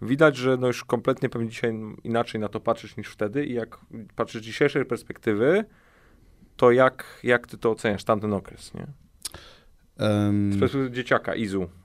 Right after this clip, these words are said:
Speaker 2: Wiesz co, no, na pewno oceniam to, że kurde, to musiało być cholernie ciężkie. Dużo cięższe, niż mi się wydawało, wiesz? Em, niedawno, em,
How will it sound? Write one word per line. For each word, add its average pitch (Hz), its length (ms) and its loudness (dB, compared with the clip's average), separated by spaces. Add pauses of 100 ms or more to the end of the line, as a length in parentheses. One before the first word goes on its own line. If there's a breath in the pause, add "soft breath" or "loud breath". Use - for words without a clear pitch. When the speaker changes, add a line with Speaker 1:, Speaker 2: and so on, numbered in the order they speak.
(760 loud breath)
Speaker 2:
Wiesz 147 100 -2
co, - 140 2
no, 240 200 6 (180)
na 151 180 4
pewno 196 340 6
oceniam 170 420 6
to, 156 220 6
że 143 320 6 (160)
kurde, 135 400 6
to 127 140 2
musiało 120 320 4
być - 520 0 (100)
cholernie 123 500 6
ciężkie. 98 460 0
Dużo 139 260 8
cięższe, 156 440 6
niż 143 200 8
mi 143 100 6
się 135 100 4
wydawało, 110 460 4
wiesz? 135 260 -2 (500 loud breath)
Em, 104 800 2 (340)
niedawno, 127 720 4
em, 104 480 0